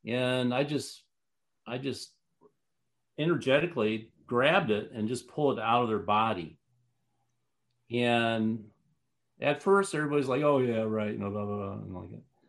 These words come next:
well, that was the, that was the beginning of a long journey that's led me to this point today. And it, uh,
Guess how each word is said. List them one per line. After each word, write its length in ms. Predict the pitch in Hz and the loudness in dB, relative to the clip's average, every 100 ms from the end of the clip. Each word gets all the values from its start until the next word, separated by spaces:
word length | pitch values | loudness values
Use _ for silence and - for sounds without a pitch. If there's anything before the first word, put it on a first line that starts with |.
| _ | _
well, 140 | 123 107 | -10 -2
that 160 | 113 | -2
was 200 | 127 120 | -2 -4
the, 300 | 110 107 104 | -2 -2 -2
that 180 | 104 113 | -4 -4
was 120 | 131 | -4
the 60 | 104 | -6
beginning 380 | 98 107 113 107 | -6 -4 -2 -4
of 80 | 95 | -6
a 60 | |
long 280 | 92 101 104 | -6 -4 -4
journey 380 | 92 101 104 92 | -6 -6 -6 -8
that's 260 | 87 - | -12 -12
led 120 | 92 92 | -12 -12
me 100 | 95 | -14
to 100 | 90 | -14
this 160 | 87 | -16
point 360 | - 95 90 - | -14 -12 -12 -14
today. 440 | 87 90 87 82 - _ _ _ _ - | -14 -10 -10 -12 -18 _ _ _ _ -16
And 480 | 98 101 101 104 104 | -10 -8 -6 -6 -8
it, 360 | 107 - - | -12 -14 -8
uh, 280 | 104 101 98 | -6 -6 -8